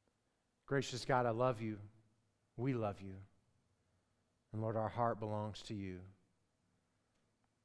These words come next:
Lord, as we go about great big decisions, as we grieve, as we seek reconcile, as we pursue big decisions, Lord, we fast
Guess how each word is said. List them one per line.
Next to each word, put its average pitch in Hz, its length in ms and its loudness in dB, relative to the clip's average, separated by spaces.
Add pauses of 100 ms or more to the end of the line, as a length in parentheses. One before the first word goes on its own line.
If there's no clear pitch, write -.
(560)
Lord, 123 160 2
as 120 160 0
we 123 220 0
go 120 260 0
about 117 320 4
great 123 260 0
big 117 220 0
decisions, 123 600 -2
as 101 180 -2
we 104 140 -2
grieve, 120 480 -2 (1900)
as 123 120 0
we 113 120 -2
seek 123 320 -2
reconcile, 123 920 0 (1600)
as 127 160 -2
we 113 100 -2
pursue 131 400 -2
big 120 220 2
decisions, 120 680 -2
Lord, 120 260 0 (1600)
we 110 100 0
fast - 640 -8